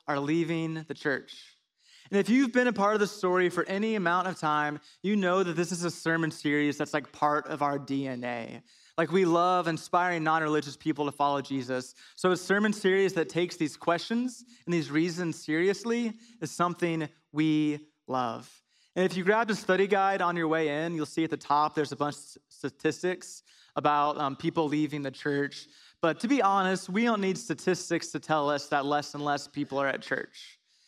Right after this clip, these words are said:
Basically, just go to any church on any given Sunday morning after covid, and you'll see there's just less people coming back. And that is especially true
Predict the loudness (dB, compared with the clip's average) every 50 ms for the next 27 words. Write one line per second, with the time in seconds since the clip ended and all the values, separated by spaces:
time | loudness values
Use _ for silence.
0 | _ _ _ _ 2 2 2 2 0 -2 -2 0 0 0 0 0 -2 0 2 4
1 | 4 4 2 0 -2 -4 -2 -2 -2 -2 -2 0 0 2 2 2 0 -2 -2 -2
2 | -2 -2 -2 0 0 0 0 -2 -4 -4 -4 -2 0 0 0 0 0 0 0 0
3 | 0 -2 -2 0 0 0 0 0 -2 -4 -6 -2 0 0 0 2 2 0 0 0
4 | -2 -6 -10 -14 -20 -20 _ _ -2 0 0 2 2 0 -2 -2 -2 0 0 0
5 | 0 -2 -6 -10 -16 _ _ _ _ _ 2 2 2 2 2 0 0 0 0 -4
6 | -4 -2 0 2 2 0 0 -4 -8 -14 _ -8 -8 -6 -4 -4 -4 -4 -4 -4
7 | -4 -4 -4 -4 -6 -4 -2 -2 -2 -2 -2 -4 -6 -10 _ -20 -20 _ _ _
8 | _ _ _ _ _ _ _ -4 -2 0 2 2 0 0 -2 -4 -4 -4 -6 -10
9 | -6 -2 0 0 0 0 -2 -2 -2 0 -2 -2 -2 -4 -2 0 0 2 2 0
10 | -2 -4 -6